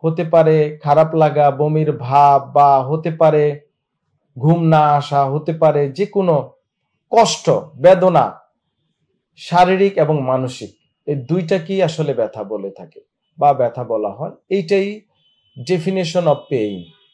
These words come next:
তো আমরা এখন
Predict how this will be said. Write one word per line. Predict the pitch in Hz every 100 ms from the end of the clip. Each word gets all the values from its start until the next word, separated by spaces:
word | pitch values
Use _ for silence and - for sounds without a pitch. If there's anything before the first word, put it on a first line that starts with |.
| _ _ _ _ _ _ _ _ 523 523 539 _ _ _ _ _ _ _ _ _
তো | 151 156 156
আমরা | 185 208 214
এখন | 196 160 190